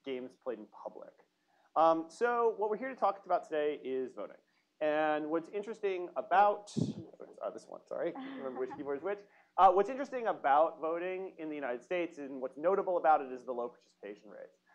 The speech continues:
So in the United States, we see participation rates in presidential elections that run from fifty to sixty percent. Now, this is particularly troubling because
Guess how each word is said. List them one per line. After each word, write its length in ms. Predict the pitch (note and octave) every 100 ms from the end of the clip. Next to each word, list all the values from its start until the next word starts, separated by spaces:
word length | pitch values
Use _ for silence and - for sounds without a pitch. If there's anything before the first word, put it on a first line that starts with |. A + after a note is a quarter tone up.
| _ _
So 380 | - F3 F3 E3+
in 140 | G3+
the 60 | A#3
United 280 | A3+ G3 E3+
States, 300 | F3+ E3+ E3+
we 120 | C#3+
see 260 | - E3 D#3+
participation 580 | D3+ D3+ - D#3 D#3 D3+
rates 320 | B2 B2+ B2+
in 60 |
presidential 640 | A2+ C3 A#2 C#3+ F#3+ G3+ F3+
elections 500 | F3 E3+ F3+ D#3+ C#3+
that 180 | D#3 B2+
run 360 | C#3+ C#3+ C#3 -
from 220 | C#3+ C3+ B2
fifty 260 | C#3 - B2+
to 80 | A#2+
sixty 320 | - A#2 A2+
percent. 340 | G#2+ G#2 B2 - - _ _ _ -
Now, 320 | F3 F3 F3 D#3+
this 120 | F#3+
is 160 | A#3 G#3+
particularly 800 | - G#3 - C4 C4 A#3 G3+ F#3
troubling 680 | - F3+ F3 D#3 C#3+ C3 B2 _ _ -
because 580 | F3 G3 F#3 F3 D#3